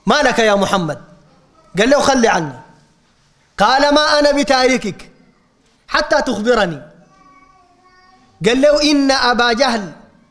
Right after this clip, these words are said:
أمر بي فرمي علي فرث." الفرث ال-، ال-، اللي هو العفشة دي. قالوا: "وكان مختصرا بصوت"، شايل له صوت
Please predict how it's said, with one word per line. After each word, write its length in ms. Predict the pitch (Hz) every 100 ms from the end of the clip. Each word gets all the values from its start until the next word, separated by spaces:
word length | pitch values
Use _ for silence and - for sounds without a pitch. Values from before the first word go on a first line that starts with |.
| _ _ _ _ _ -
أمر 600 | 262 320 302 277 240 180 - - -
بي 600 | 156 294 330 339 339 - _ _ _ _ _ _ _ _ _ _
فرمي 540 | - 233 302 285 277
علي 480 | 247 247 285 269 247
فرث." 340 | 277 294 -
الفرث 640 | 240 175 - 165 - 294 294 - - -
ال-، 140 | 180
ال-، 180 | 190 185
اللي 180 | 180 196
هو 80 | 226
العفشة 340 | 208 240 -
دي. 140 | 165 151 _ _ _ _ _ _ _ _ _ _ _ _ _ _ _ _ _ _ _ _ _ _ _ _ _ _ _ _ _ 180
قالوا: 280 | 262 254 240
"وكان 480 | 233 247 240 226 233 - - _ _ _ _ -
مختصرا 680 | 190 185 - 285 277 254 233
بصوت"، 600 | 208 208 269 233 170 -
شايل 220 | 170 175
له 60 | 220
صوت 380 | 233 240 240